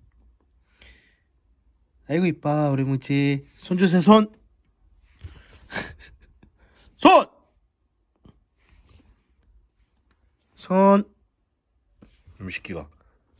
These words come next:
손! 손 내놔, 손! 손 줘! 손!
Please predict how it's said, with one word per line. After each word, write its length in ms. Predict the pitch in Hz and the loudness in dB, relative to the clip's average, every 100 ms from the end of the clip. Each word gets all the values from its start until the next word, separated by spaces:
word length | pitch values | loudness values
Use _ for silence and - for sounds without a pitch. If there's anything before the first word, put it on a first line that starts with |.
| _ | _
손! 380 | - 311 202 - _ - - - - - | 4 6 4 0 _ -16 -14 -12 -16 -6
손 160 | 208 233 | 0 4
내놔, 300 | 196 143 107 | 4 4 2
손! 380 | 160 143 85 80 _ _ _ _ _ - | 0 0 -2 -10 _ _ _ _ _ -2
손 120 | 208 | 4
줘! 300 | 208 151 - _ _ _ _ _ - - - - - _ _ | 6 4 0 _ _ _ _ _ -20 -16 -16 -18 -20 _ _
손! 540 | - 233 190 98 87 | 4 4 4 -2 -14